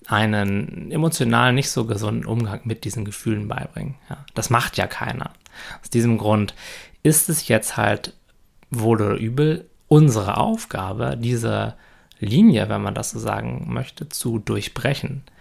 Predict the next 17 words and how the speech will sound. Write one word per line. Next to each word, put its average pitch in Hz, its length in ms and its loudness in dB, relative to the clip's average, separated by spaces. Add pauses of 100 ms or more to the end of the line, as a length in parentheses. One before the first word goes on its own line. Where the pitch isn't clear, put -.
(320)
Weil 110 360 -2
wir 113 420 2
haben 143 320 4
jetzt 101 320 -2
diese 104 240 -4
Ressourcen, - 640 -4
wir 117 140 -4
haben 147 260 2
jetzt - 220 -2
die 127 60 -2
Informationen, 104 840 0 (380)
wie 113 320 0
es 107 120 -2
denn 107 160 -2
anders 107 440 0
gehen 110 320 4
kann, 90 320 -4